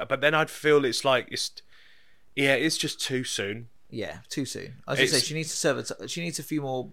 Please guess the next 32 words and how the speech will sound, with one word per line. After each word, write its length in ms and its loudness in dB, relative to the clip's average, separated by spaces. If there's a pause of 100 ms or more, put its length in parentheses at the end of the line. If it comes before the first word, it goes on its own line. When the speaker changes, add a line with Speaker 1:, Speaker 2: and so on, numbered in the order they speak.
Speaker 2:
appearances. 1040 -8
Speaker 1:
We've, 200 6
Speaker 2:
She 80 -4
Speaker 1:
we're 80 8
Speaker 2:
deserves 120 10
her 120 10
Speaker 1:
only 180 6
in 120 2
the 60 4
Speaker 2:
time. 80 -2
Speaker 1:
first 460 2
year 260 4
of 160 -8
Disney 680 -2
having, 640 -2 (100)
uh, 380 -2
T 240 -6
V 180 -4
shows 480 -6
of 60 -6
Speaker 2:
Yeah. 200 -4
Speaker 1:
Marvel, 540 -2 (320)
Speaker 2:
And 140 -12
they're 80 -8
doing 200 -6
spin-offs. 300 -6
Speaker 1:
and 80 6
I 60 6
don't 340 2
want 240 0
them 200 -4
to. 200 -2